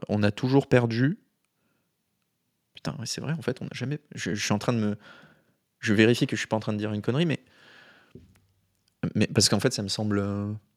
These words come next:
là, dit comme ça, j'avais jamais réalisé avant, mais dit comme ça, ça me semble assez, euh,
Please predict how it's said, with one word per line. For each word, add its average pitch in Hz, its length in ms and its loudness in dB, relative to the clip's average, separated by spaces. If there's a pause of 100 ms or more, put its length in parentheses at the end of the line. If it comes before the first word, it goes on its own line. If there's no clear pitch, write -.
(100)
là, 113 180 2
dit 110 220 -6
comme 110 180 -2
ça, 127 340 -2 (800)
j'avais 101 260 2
jamais 117 240 2
réalisé 110 380 2
avant, 110 380 0 (180)
mais - 100 -2
dit 110 120 -4
comme 113 100 -2
ça, - 100 -4
ça - 140 -4
me 110 40 -4
semble 110 260 -2
assez, - 260 0
euh, - 260 0